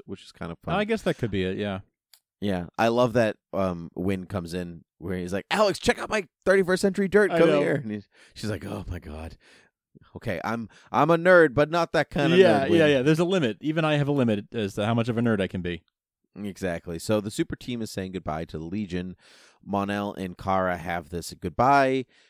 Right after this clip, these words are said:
Speaker 1: and she is, quote, you know, happy to see the man you've become, or happy, she's happy to see the man that he's become. But there's still some kind of awkwardness,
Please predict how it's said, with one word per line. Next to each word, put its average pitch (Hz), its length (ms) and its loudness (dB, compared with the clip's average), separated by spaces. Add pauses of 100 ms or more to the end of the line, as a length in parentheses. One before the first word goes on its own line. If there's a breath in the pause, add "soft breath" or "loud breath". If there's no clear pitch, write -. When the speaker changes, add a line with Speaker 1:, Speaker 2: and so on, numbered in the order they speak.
(140)
Speaker 1:
and 90 140 -8
she 95 240 -6
is, 87 220 -6
quote, 95 360 -6
you 87 120 -10
know, 80 140 -10
happy 92 340 -6
to 85 80 -8
see 92 200 -6
the 82 100 -8
man 82 500 -10 (340)
you've 82 300 -6
become, 107 400 -4
or 92 140 -4
happy, 87 260 -10
she's 85 220 -12
happy 85 180 -8
to 78 60 -10
see 85 100 -8
the 80 100 -12
man 76 220 -14
that 69 120 -16
he's 73 200 -14
become. 139 580 -8 (400 soft breath)
But - 120 -6
there's 170 180 -4
still 196 460 0
some 170 200 -10
kind 143 300 -4
of 127 160 -4 (100)
awkwardness, 101 680 -6